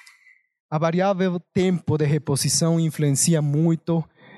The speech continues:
eh, no, no valor das perdas. É bom definir planos de contingência, né? O que que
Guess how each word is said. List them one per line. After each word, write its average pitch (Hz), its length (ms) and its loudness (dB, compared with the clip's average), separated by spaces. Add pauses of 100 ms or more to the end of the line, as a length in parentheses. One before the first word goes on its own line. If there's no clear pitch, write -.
(160)
eh, 123 880 0
no, 135 240 0
no 135 160 0
valor 139 300 0
das 147 220 -2
perdas. 127 560 -2
É 147 40 -4
bom 151 220 0
definir 151 380 -2
planos 160 300 0
de 160 100 0
contingência, 143 840 0
né? 123 220 0
O 131 100 -2
que 160 180 -2
que 196 280 -2